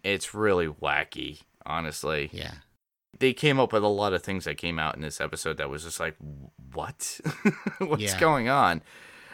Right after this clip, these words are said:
Speaker 1: Uh, I like the fact that we see more of Queen Maeve. And my observation came to the conclusion that, you know, she is basically the Wonder Woman of this show. She seems to be the only person within the group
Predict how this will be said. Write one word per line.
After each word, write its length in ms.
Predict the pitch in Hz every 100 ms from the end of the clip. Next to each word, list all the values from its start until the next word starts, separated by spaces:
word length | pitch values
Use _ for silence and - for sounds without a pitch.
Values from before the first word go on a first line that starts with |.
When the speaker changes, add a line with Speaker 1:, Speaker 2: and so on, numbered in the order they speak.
| - -
Speaker 1:
Uh, 180 | - 107
I 140 | 123 135
like 260 | 143 160
the 80 | 160
fact 260 | 156 143 -
that 140 | 127
we 280 | 120 123 123
see 320 | - - 139
more 320 | 123 120 123 123
of 360 | 113 104 -
Queen 360 | - - 123 120
Maeve. 480 | 104 92 98 127 - _ _ _ _ - - _
And 540 | - 98 101 98 95 95
my 680 | 76 104 107 110 110 107 107 -
observation 800 | 104 - 107 98 98 - 101 92
came 320 | - 101 101
to 100 | 107
the 100 | 95
conclusion 500 | - 98 98 92 95
that, 240 | 85 85
you 100 | -
know, 180 | 98 92
she 300 | - 117 113
is 300 | - 104 101
basically 520 | 92 85 101 - 92
the 100 | 87
Wonder 320 | 87 85 87 85
Woman 300 | 85 87 87
of 240 | 78 82
this 140 | 80 92
show. 440 | - 214 139 - - - - -
She 240 | - -
seems 340 | 107 123 117 -
to 60 | -
be 120 | 117
the 160 | 107
only 160 | 107 113
person 420 | - 107 104 110
within 300 | 107 101 113
the 80 | 110
group 400 | 107 98 101 -